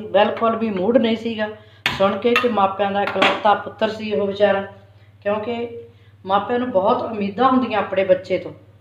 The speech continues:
ਕਿ ਮੇਰਾ ਬੱਚਾ ਵੱਡਾ ਹੋ ਗਿਆ, ਹੁਣ ਮੇਰਾ ਬੱਚਾ ਇਹ ਕਰੇਗਾ, ਉਹ ਕਰੇਗਾ। ਹਰ ਮਾਂ ਬਾਪ ਨੂੰ ਉਮੀਦ ਹੁੰਦੀ ਆ,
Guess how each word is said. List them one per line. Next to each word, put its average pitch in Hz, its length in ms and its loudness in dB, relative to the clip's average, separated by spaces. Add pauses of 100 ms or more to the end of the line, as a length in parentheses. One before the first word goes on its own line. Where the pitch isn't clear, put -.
(200)
ਕਿ 208 80 -10
ਮੇਰਾ 202 300 4
ਬੱਚਾ 190 280 0
ਵੱਡਾ 196 320 0
ਹੋ 185 180 2
ਗਿਆ, 185 180 4
ਹੁਣ 190 120 -4
ਮੇਰਾ 190 220 4
ਬੱਚਾ 190 280 0
ਇਹ 214 220 2
ਕਰੇਗਾ, 190 400 -2
ਉਹ 214 160 -4
ਕਰੇਗਾ। 185 320 -2 (540)
ਹਰ 277 140 0
ਮਾਂ 269 240 4
ਬਾਪ 240 220 2
ਨੂੰ 240 120 2
ਉਮੀਦ 208 280 2
ਹੁੰਦੀ 175 320 0
ਆ, 156 80 -8